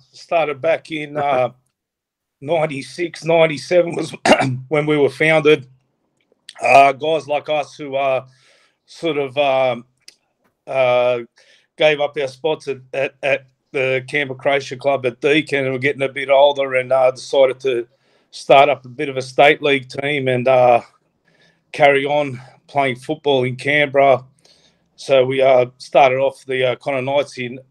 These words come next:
Speaker 1: um, ninety-seven. Um, we found ourselves, you know, attracting more players, young players, you know, winning the comps and stuff like that in the state leagues, and <laughs> eventually got, uh,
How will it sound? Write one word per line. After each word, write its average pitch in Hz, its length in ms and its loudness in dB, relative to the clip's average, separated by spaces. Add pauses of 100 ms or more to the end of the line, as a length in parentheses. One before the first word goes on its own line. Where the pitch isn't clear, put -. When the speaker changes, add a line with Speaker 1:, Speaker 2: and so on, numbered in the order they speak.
(280)
Speaker 1:
um, 123 400 0 (300)
ninety-seven. 139 840 0 (1080)
Um, 131 480 2 (160)
we 147 80 -8
found 165 300 6
ourselves, 156 680 6
you 160 120 -4
know, 165 240 2 (180)
attracting 151 460 -2
more 160 260 -2
players, 165 560 2
young 170 260 -4
players, 165 760 -4 (500)
you 151 100 -12
know, 160 200 0
winning 156 280 -8
the 143 100 -6
comps 160 580 -4
and 127 100 -16
stuff - 340 -2
like 147 200 -4
that 160 340 -2 (640)
in 147 120 -10
the 143 80 -6
state 156 360 6
leagues, 160 300 2
and 143 360 -4
<laughs> - 60 -20
eventually 139 760 0
got, 139 340 4
uh, 139 320 4